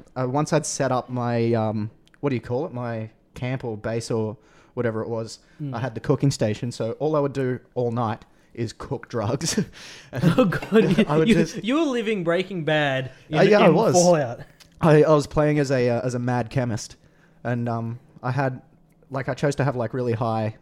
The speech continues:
Speaker 1: uh, intellect and, like, wisdom and shit like that. Um, but I had, like, really low strength and low, like, endurance and things like that. So
Speaker 2: Mm.
Speaker 1: my, <laughs> my character was, was heavily reliant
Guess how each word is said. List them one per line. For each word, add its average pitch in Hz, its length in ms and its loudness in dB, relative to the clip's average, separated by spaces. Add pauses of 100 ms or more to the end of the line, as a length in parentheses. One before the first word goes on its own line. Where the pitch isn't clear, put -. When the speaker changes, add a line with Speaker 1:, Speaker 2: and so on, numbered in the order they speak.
(180)
Speaker 1:
uh, 110 260 -4
intellect 117 460 -6
and, 110 100 -12
like, 107 160 -14
wisdom 113 260 -10
and 104 100 -12
shit 117 140 -8
like 107 160 -8
that. 104 220 -6 (340)
Um, 104 360 -8 (120)
but 120 100 -6
I 110 60 -4
had, 117 120 -6
like, 107 140 -8
really 120 260 -4
low 110 220 -2
strength 110 520 -8
and 107 180 -8
low, 107 300 -8
like, 101 320 -12
endurance 110 440 -10
and 110 80 -10
things 110 200 -8
like 101 120 -10
that. 104 200 -14
So 113 300 -6
Speaker 2:
Mm. 104 40 -12 (520)
Speaker 1:
my, 123 400 -4 (180)
<laughs> - 180 -20
my 123 120 -2
character 131 360 -2
was, 120 340 -8 (340)
was 113 160 -8
heavily 123 560 -4
reliant 110 600 -8